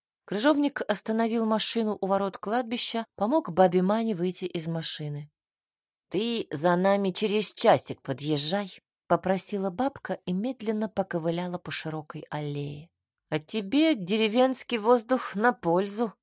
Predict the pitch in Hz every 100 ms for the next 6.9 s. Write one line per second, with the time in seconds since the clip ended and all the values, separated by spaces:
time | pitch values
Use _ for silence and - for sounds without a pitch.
0 | _ - 190 214 214 156 135 180 226 226
1 | 196 156 - - 147 175 208 165 147 131
2 | 135 160 190 - - 165 196 196 208 220
3 | 247 - 226 - - 175 139 - - 165
4 | _ _ _ _ _ - 151 165 220 -
5 | 311 339 269 160 151 165 - - 175 156
6 | 170 151 156 151 185 170 165 143 151